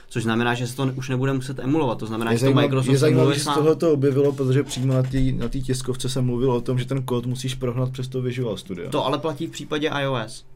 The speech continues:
Speaker 1: Ten Objective-C se musí emulovat.
Speaker 2: Musí se to prostě prohnat přes to. Ale u toho
Speaker 1: Ale Android byla úplně jiná věc, to byla jakoby, tam se to děje úplně jinak a právě funguje to tam v rámci toho subsystému, což u I O S tak není. Tam,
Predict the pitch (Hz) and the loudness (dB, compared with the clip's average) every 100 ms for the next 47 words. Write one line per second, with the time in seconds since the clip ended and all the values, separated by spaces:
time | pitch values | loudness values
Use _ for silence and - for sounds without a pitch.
0 | - 139 135 135 143 147 135 135 139 127 | -8 -4 -2 -2 0 -2 -4 -4 -2 -2
1 | 139 123 120 110 95 92 - _ _ _ | -2 -2 -2 -2 -6 -8 -14 _ _ _
2 | _ _ _ _ _ - - - - - | _ _ _ _ _ -20 -20 -20 -20 -10
3 | - 139 143 131 139 135 131 143 127 131 | -4 -2 0 -2 -2 -2 -2 -2 0 0
4 | 127 127 101 90 - - 107 127 131 131 | 0 -4 -10 -12 -14 -8 0 4 6 6
5 | 135 143 139 156 147 151 147 151 151 147 | 6 4 4 2 0 0 0 0 2 2
6 | 151 147 139 127 131 135 143 135 139 131 | 0 0 2 4 4 2 0 0 -2 -2
7 | 135 147 147 147 139 151 151 131 98 101 | -2 0 0 0 0 2 2 0 -2 0
8 | 131 135 135 135 135 135 143 135 127 131 | 2 2 0 0 0 0 0 2 0 -2
9 | 151 139 131 170 - 107 98 117 113 - | -4 -4 -4 -4 -2 -4 -4 -4 -6 -4
10 | 131 127 135 135 131 143 135 113 110 110 | -2 0 0 -4 -4 -2 -2 0 -2 -4